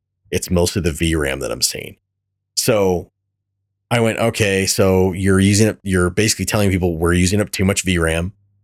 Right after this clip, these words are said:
We kinda need it in order to run our game properly, and this is what your system is." Now,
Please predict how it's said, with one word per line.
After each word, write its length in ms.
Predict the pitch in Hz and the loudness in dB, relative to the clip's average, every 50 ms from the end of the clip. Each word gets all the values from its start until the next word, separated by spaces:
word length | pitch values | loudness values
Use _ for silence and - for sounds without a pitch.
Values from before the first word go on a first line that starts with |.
| _ _ _ _ | _ _ _ _
We 640 | - 82 87 87 87 87 87 85 85 85 82 73 - _ _ _ _ _ _ | 0 0 2 2 2 2 2 2 2 0 -2 -4 -8 _ _ _ _ _ _
kinda 260 | - - 107 101 101 | -4 -2 -2 0 2
need 200 | 95 95 98 101 | 2 2 2 2
it 120 | 95 104 - | 0 0 0
in 60 | - | 0
order 220 | 90 95 95 95 | 0 2 2 2
to 40 | 85 | 2
run 200 | 85 90 98 98 | 2 2 2 2
our 100 | 95 92 | 0 0
game 240 | 82 92 98 92 87 | 0 0 0 0 0
properly, 540 | - 95 87 85 82 - 87 90 92 92 85 | 0 0 -2 0 0 0 0 2 2 0 0
and 280 | 82 82 82 80 85 - _ _ _ _ _ | -2 -2 -2 -4 -6 -10 _ _ _ _ _
this 160 | 90 92 - | -2 0 0
is 100 | 98 90 | 0 0
what 160 | 90 95 92 | 0 0 0
your 80 | - 95 | 0 -2
system 340 | - - 117 110 - 87 82 | 0 0 0 -2 -2 -4 -6
is." 200 | 76 69 - - - - - _ _ _ | -6 -6 -10 -12 -16 -20 -20 _ _ _
Now, 400 | - 110 110 107 110 107 110 - | -2 0 2 2 2 0 0 -2